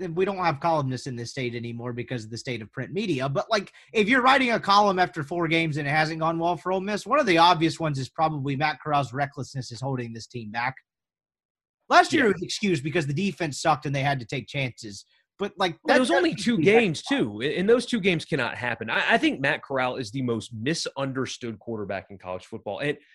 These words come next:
Speaker 2: I, I have been almost frustrated about some of the stuff that's been written about him. I have seen, uh, one guy say that Matt Corral's interception total was high because Ole Miss was playing from behind all season last year.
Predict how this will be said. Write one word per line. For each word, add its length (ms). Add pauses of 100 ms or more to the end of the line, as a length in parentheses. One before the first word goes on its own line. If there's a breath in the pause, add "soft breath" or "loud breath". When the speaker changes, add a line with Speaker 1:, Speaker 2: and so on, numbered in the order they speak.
(260 soft breath)
Speaker 2:
I, 420
I 140
have 280
been 440 (500)
almost 400
frustrated 800
about 260
some 180
of 60
the 80
stuff 240
that's 200
been 160
written 260
about 280
him. 180
I 140
have 280
seen, 460
uh, 880
one 280
guy 240
say 260
that 220
Matt 240
Corral's 320
interception 840
total 340
was 180
high 300
because 360
Ole 180
Miss 280
was 140
playing 440
from 180
behind 500
all 120
season 420
last 360
year. 200